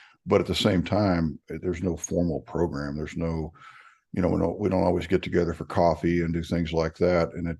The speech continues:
you know, it's, it's, uh, I don't see it anymore. And, and I, I, I wasn't in the military, so I, I don't belong to V F Ws and things like that. So I don't know what's going on over there. But I do know, um, I know one of the guys locally is in the Masons, and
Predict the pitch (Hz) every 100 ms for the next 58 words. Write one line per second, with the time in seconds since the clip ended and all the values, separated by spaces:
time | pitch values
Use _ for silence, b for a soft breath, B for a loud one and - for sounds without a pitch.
0 | _ - 80 80 78 - - - 95 -
1 | 104 98 95 - 87 110 139 - 117 87
2 | 76 82 82 87 78 90 107 - - 107
3 | - 107 123 120 113 95 107 110 90 80
4 | - 85 90 90 82 92 80 85 85 78
5 | 80 87 82 87 80 82 80 82 80 82
6 | 80 85 82 76 73 85 82 - 87 87
7 | 87 82 - 85 82 82 80 76 78 85
8 | 82 b b b b b _ - 95 87
9 | 85 92 87 85 82 82 80 80 80 73
10 | - 87 82 85 87 80 80 80 80 80
11 | 78 82 80 80 76 78 78 - 80 78
12 | 78 78 76